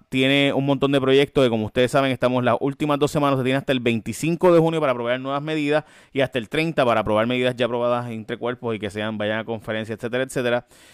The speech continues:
Eh, y estas medidas que están pendientes, usted sabe todo lo controversial que será, entre ellos el Código Municipal. Los alcaldes están locos por tener más poder, literalmente caciques, literalmente gente que podrán hasta hacerle competencia a su, a empresas privadas. Por ejemplo, si tú eres un alcalde popular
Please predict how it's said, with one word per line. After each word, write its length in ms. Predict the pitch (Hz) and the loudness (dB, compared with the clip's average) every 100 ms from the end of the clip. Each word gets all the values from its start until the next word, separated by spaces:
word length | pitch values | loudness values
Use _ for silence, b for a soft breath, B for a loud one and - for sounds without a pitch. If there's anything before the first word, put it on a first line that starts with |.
| b b | b b
Eh, 340 | - 123 120 - | -2 2 2 0
y 380 | 214 226 262 - _ _ _ _ - | 0 2 2 0 _ _ _ _ -2
estas 340 | 139 135 156 160 | 0 2 2 4
medidas 380 | 165 160 170 | 4 4 2
que 100 | - | 2
están 240 | 135 131 127 | -2 0 0
pendientes, 540 | 147 143 139 139 160 | 0 0 0 2 0
usted 200 | 131 113 | 0 0
sabe 200 | 113 123 | 4 6
todo 160 | 120 123 | 8 6
lo 80 | 120 | 6
controversial 520 | 123 123 120 127 120 | 4 2 0 -2 -6
que 100 | - | -2
será, 300 | 175 143 160 b b b | 2 2 2 b b b
entre 320 | 135 135 160 | -4 2 4
ellos 180 | 160 170 | 6 4
el 120 | 135 | 2
Código 360 | 135 127 131 131 | 2 2 2 0
Municipal. 460 | 135 143 175 160 | 0 0 2 4
Los 100 | 156 | 4
alcaldes 380 | 117 98 117 123 | 2 2 2 2
están 320 | 120 135 123 | 2 0 4
locos 220 | 135 147 | 4 4
por 180 | 147 131 | 2 0
tener 180 | 120 117 | 0 0
más 120 | 127 - | 0 0
poder, 300 | 147 127 131 | 4 4 2
literalmente 640 | 120 110 104 113 123 135 113 | 0 2 2 2 -2 -2 -2
caciques, 720 | 110 160 156 135 143 - - b b b b | -2 -2 0 0 0 -4 -14 b b b b
literalmente 680 | 110 117 110 127 135 123 127 | -4 0 2 2 0 -2 -2
gente 280 | 123 135 | 0 -2
que 80 | 120 | -4
podrán 260 | 104 101 107 | -2 -2 -2
hasta 160 | 117 | -2
hacerle 300 | 123 120 117 | -2 0 -2
competencia 520 | 113 107 110 107 117 123 | -2 -4 -4 -4 -4 -2
a 40 | |
su, 160 | 110 - | -2 0
a 340 | 98 95 90 95 | 0 -2 -4 -6
empresas 260 | 92 113 | -6 -6
privadas. 300 | - 117 120 | -2 2 2
Por 100 | 120 | 2
ejemplo, 220 | 113 113 101 | 0 0 -4
si 60 | |
tú 80 | 98 | -4
eres 100 | 110 | -4
un 140 | 120 | -4
alcalde 340 | 120 110 123 120 | -6 -2 -2 0
popular 420 | 127 147 151 202 | -2 2 2 2